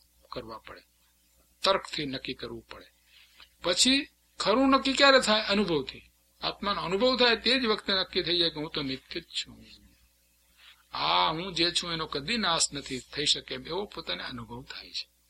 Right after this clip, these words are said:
આ વસ્તુનો નાશ થઈ શકે તેમ છે જ નહીં. હું જે છું તેનો કદી નાશ નથી એવો અનુભવ એમને થાય છે. એટલે એવો અનુભવ થાય પછી તો કોઈ પ્રશ્ન ઉપસ્થિત થતો જ નથી. ન અનુભવ થાય ત્યાં સુધી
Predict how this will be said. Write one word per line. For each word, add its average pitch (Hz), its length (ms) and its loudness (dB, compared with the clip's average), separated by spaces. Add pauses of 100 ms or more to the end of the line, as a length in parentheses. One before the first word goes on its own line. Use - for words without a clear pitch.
(600)
આ 123 240 -6
વસ્તુનો 127 420 -10
નાશ 117 300 -10
થઈ 113 180 -12
શકે - 340 -4
તેમ 110 220 -18
છે 202 380 -2
જ 208 80 -4
નહીં. 147 160 -6
હું 208 200 -4
જે 190 180 2
છું 180 180 -4
તેનો 156 180 -6
કદી 147 220 -6
નાશ 127 320 -4
નથી 117 180 -14
એવો 139 200 -12
અનુભવ 151 420 -10
એમને 120 200 -14
થાય - 260 -18
છે. - 140 -10 (680)
એટલે - 220 -2 (280)
એવો 247 260 -2
અનુભવ 254 340 2
થાય 233 180 4
પછી 220 260 0
તો 226 100 -4
કોઈ 226 140 2
પ્રશ્ન 214 300 0
ઉપસ્થિત 202 420 -4
થતો 208 340 -2
જ - 140 -4 (520)
નથી. 226 280 0 (100)
ન 185 100 0
અનુભવ 247 500 4
થાય 143 460 -2 (1300)
ત્યાં 208 260 6
સુધી 156 500 0